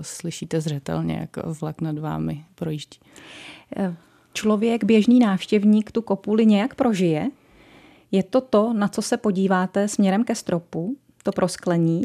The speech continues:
Speaker 1: A
Speaker 2: anebo je tam ještě něco, do čeho se vlastně nemůžeme dostat?
Speaker 1: A je tam nad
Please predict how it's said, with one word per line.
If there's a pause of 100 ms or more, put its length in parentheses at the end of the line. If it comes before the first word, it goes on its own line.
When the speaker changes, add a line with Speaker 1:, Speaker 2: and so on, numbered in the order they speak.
Speaker 1:
A
Speaker 2:
anebo
je
tam
ještě
něco,
do
čeho
se
vlastně
nemůžeme
dostat? (500)
Speaker 1:
A
je
tam
nad